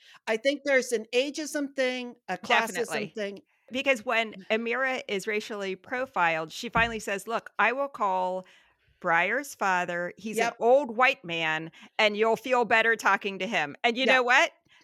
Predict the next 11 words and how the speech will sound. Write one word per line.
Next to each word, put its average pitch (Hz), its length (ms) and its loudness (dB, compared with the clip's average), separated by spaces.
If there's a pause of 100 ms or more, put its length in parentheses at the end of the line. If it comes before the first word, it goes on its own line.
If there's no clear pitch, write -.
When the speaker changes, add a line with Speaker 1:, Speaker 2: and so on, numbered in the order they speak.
Speaker 2:
The 226 100 2
security 269 460 2
guard 247 280 4
definitely 240 440 0
felt 196 320 0 (300)
Speaker 1:
Yeah, 269 80 2
Speaker 2:
better 370 300 6
Speaker 1:
that's 359 160 0
what 247 80 8
I - 40 6
Speaker 2:
talking 247 340 2